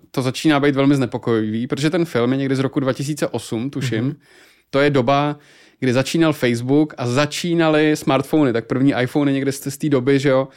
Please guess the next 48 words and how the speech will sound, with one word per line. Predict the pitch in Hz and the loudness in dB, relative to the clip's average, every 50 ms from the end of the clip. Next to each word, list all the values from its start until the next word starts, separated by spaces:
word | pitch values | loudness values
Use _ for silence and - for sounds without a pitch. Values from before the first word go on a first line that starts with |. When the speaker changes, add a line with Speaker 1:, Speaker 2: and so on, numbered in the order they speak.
| _ _ _ _ _ _ _ _ _ _ _ _ - | _ _ _ _ _ _ _ _ _ _ _ _ -6
Speaker 1:
A, | - 135 123 127 127 123 123 123 123 123 123 - | -4 -2 0 2 2 2 2 2 0 0 -2 -2
a | - 131 | -2 -4
to | 127 - - 131 | -2 -2 -2 -2
zdaleka | 120 120 127 127 131 139 139 | 0 2 0 0 2 0 0
nebylo | 131 127 135 135 131 | 0 2 2 0 2
tak | - 135 127 - - | 2 -2 -2 -2 -4
jako | 135 120 143 | -4 -2 -2
dneska, | 131 131 123 - - 135 | -2 -2 -2 -2 -4 -2
že | 123 135 | -2 -2
všechny | 127 - - 123 - 139 135 127 | -4 -4 -6 -4 -2 -2 -2 -2
telefony | - 131 131 120 - 139 135 | 0 -2 -2 0 0 0 0
byly | 131 120 131 127 | 0 0 0 0
konstantně | 123 135 123 - - 135 127 143 131 | 0 -2 -2 0 -2 -2 0 -2 -4
připojený | - 143 113 - 131 131 139 135 | -4 -4 -4 -2 -2 -2 -2 -2
k | 139 | -2
internetu. | 131 117 117 117 120 120 120 - 131 135 143 165 | -4 -2 -2 -2 -2 -4 -4 -4 -4 -4 -4 -6
Speaker 2:
Mhm. | 165 147 127 110 117 123 139 - _ _ _ | -6 -8 -8 -6 -8 -10 -12 -14 _ _ _
Speaker 1:
A | - | -2
vlastně | 127 127 127 - - 151 139 | 0 0 0 0 -2 -4 -4
v | - | -2
tom | - 147 135 | 0 0 -2
filmu | 135 - 143 135 135 135 135 | 0 0 0 2 4 4 4
je | 135 131 | 2 2
to | 131 - | 0 -2
přesně | 131 - - - 156 135 139 - 147 135 135 | -4 -6 -2 -2 -2 -2 0 0 2 2 4
znázorněný. | 135 143 135 131 131 143 139 131 123 113 110 104 | 4 4 4 2 2 2 2 2 0 0 -2 -2
Tam | 107 120 117 | -4 -4 -2
ty | - | -2
lidi | 123 127 123 123 127 | -2 -2 -2 -2 -2
se | 151 143 | -4 -4
pohybujou | - 143 127 131 123 131 135 135 131 131 127 127 131 - _ - - _ _ _ - | -2 0 0 0 2 2 4 4 4 2 2 0 -4 -10 _ -20 -20 _ _ _ -2
jenom | 135 131 135 135 127 | 0 2 2 2 2
prostřednictvím | 139 131 123 - - 135 135 123 - - 143 131 | 0 -2 -2 -2 0 0 0 0 0 0 0 0
takových | 131 127 143 143 135 | 0 0 0 0 2
lehátek, | 143 131 123 131 131 131 131 - 139 127 - | 2 2 2 2 2 2 2 0 -2 -2 -2
hyb-, | 147 135 127 127 135 139 - | -2 0 0 0 0 -2 -2
jako | - 123 - - 131 | -6 -6 -4 -2 0
levitujících, | 127 131 135 143 139 147 143 143 139 139 - 147 139 | 2 2 2 2 4 4 4 4 4 2 -4 -6 -8
p-, | - - 131 | -6 -8 -8
p-, | 127 - 131 127 123 123 117 | -6 -2 -2 0 0 -2 -2
k-, | - | -4
Speaker 2:
Mhm. | 143 139 117 | -4 -4 -4
Speaker 1:
pomocí | 110 127 131 127 - 147 | -2 -2 -2 -2 -2 -4
kterých | 135 139 135 135 127 | -6 -4 -4 -2 -2
jezdějí | 127 127 123 120 139 131 | -2 -2 0 0 0 0
vlastně | 131 131 131 - - 143 | 0 0 -2 -2 -4 -6
po | - - | -6 -6
té | - - | -6 -4